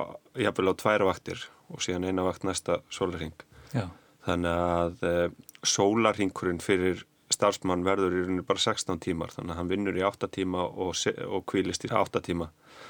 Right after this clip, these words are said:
Speaker 1: Og þetta hljómaði í, í mínum eyrum eins og bara hræðilegt fyrirkomulag.
Speaker 2: Mhm.
Speaker 1: Og væ-, er það örugglega fyrir,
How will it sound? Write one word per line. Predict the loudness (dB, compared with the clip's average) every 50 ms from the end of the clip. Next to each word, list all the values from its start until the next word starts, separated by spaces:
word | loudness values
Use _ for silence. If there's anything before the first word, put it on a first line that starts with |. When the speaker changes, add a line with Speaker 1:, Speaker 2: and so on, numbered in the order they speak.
| -20 -20 -20 -20 -20 -20 -20 -20 -20 -20 -20 -20 -20 -20 -20 -12
Speaker 1:
Og | -4 0 2 4 6 6 4 4 2 -2
þetta | 0 0 0 2 2 2 2 4
hljómaði | 4 4 6 6 6 4 6 6 6 6 6 6
í, | 6 4 2 0 -4 -6 -6 -4 -2
í | 0
mínum | 2 2 4 4 4 4 4
eyrum | 4 4 4 2 0 0 -4 -6 -10 -10
eins | -4 -2 -2 -2 0 0
og | -2 -2 0
bara | 0 0 2 2 2 2 0 -2 -4 -8 -14 -14 -14 -14 -16 -16 -16 -16 -18 -20 -20 -16 -12
hræðilegt | -10 -2 2 2 4 4 4 2 2 0 0 -4 -6 -10 _ -18 -16 -16 -16 -20 -20 -20 -14
fyrirkomulag. | 0 0 0 0 2 -2 -2 -2 0 -2 -2 -4 -4 -10 -14 -14 -8 -4
Speaker 2:
Mhm. | -4 -4 -2 -4 -8 -10 -12 _ _ -20 -20 -20 _ -4
Speaker 1:
Og | 0 2 2 2 2 4
væ-, | 4 2 2 0 -2 -8 -6
er | -2 0 0 0 0
það | 0 2 2 4 4 4
örugglega | 4 2 2 0 -2 -2 0 -2
fyrir, | -2 -2 -2 -4 -6